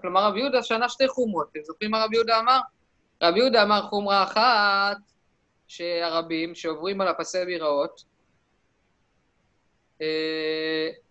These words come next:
הרבים שעוברים שם על הפסי ביראות, נכון? אז מבטלים את הפסי ביראות,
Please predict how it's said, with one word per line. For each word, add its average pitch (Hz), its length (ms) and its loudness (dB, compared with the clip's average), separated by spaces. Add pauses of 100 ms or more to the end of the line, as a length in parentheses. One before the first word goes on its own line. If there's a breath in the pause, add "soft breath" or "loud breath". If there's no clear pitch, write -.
(240)
הרבים 160 540 2
שעוברים - 1900 -4
שם 196 200 2
על 165 80 4
הפסי 156 320 0
ביראות, 233 560 2 (240)
נכון? 208 400 4 (760)
אז 196 540 4
מבטלים 175 540 -4
את 208 140 -6
הפסי 196 400 0
ביראות, 180 420 0